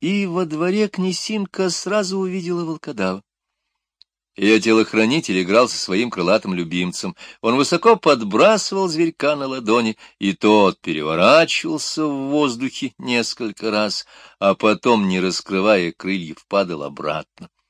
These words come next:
Мышь хорошо знал, что знакомая рука обязательно подхватит его, не дав коснуться земли. Князинка прислонилась плечом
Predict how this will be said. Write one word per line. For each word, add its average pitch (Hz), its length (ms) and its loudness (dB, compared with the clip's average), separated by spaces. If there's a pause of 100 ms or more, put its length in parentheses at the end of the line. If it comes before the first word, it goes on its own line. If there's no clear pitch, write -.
(280)
Мышь 90 280 -4
хорошо 90 520 -2
знал, 87 440 0
что - 340 -8
знакомая 82 680 -8
рука 87 340 -4
обязательно 82 580 -6
подхватит - 800 -10
его, 85 260 -14 (280)
не 90 200 -4
дав 82 340 -4
коснуться - 760 -12
земли. 80 460 -18 (2500)
Князинка 175 560 0
прислонилась 165 640 2
плечом 113 480 2